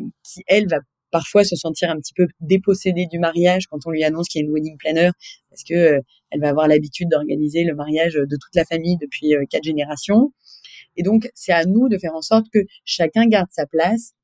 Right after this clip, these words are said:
personne ne se sente dépossédé de son mariage, mais qu'au contraire, on nous voit comme les bonnes fées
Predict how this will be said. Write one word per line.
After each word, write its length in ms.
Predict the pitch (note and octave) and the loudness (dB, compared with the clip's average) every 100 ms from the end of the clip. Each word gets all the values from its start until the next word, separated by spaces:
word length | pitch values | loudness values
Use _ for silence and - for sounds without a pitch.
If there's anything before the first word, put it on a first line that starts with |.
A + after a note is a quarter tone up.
| - | 2
personne 380 | G#3 - G#3+ | 2 2 -2
ne 80 | G3+ | 0
se 120 | F#3 | -2
sente 240 | F3 F3 E3 | -2 -2 -2
dépossédé 400 | E3 D#3+ E3+ D#3+ | -2 -4 -6 -8
de 60 | |
son 100 | D3+ | -10
mariage, 360 | D#3 D#3 G3 A3+ | -8 0 4 4
mais 80 | F3+ | 2
qu'au 120 | E3 | -4
contraire, 380 | D#3 D3+ G#3 G3 | -6 -6 -2 0
on 60 | F3+ | 0
nous 120 | D#3 | 0
voit 200 | E3 G3 | 0 0
comme 240 | F3+ F3+ | 0 0
les 240 | D#3 D3+ D#3 | 0 0 2
bonnes 240 | D#3+ E3 | 2 2
fées 240 | - F3+ | 0 -6